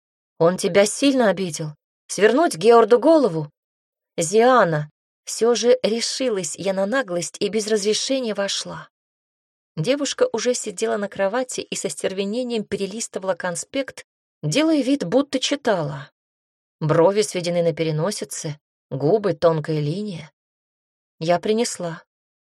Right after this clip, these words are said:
«Забирай себе! Мне не нужны подачки!» «Но это твое платье!» Пересекла я комнату и аккуратно перекинула его через спинку стула.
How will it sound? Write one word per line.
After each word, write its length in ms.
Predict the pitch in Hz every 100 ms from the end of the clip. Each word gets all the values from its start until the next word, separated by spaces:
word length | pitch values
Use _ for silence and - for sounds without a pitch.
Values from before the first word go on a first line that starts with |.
| _ -
«Забирай 460 | 196 220 262 302 294
себе! 560 | - 277 254 214 160 - _ _ _ -
Мне 180 | 254 262
не 100 | 277
нужны 380 | 285 277 294 -
подачки!» 680 | 220 202 196 - - 180 - _ _ _ _ _ _ _ _
«Но 300 | - 151 151
это 140 | 151 165
твое 420 | 170 208 240 226
платье!» 600 | - 196 156 - 175 - _ _ _ _
Пересекла 600 | 196 202 - 220 - 220
я 120 | 185 170
комнату 720 | - 247 214 175 - 170 -
и 100 | 185
аккуратно 560 | - 180 202 233 - 220
перекинула 600 | 208 196 - 240 226 185
его 280 | 180 175 208
через 280 | - - -
спинку 360 | - 196 -
стула. 520 | - - 185 160 156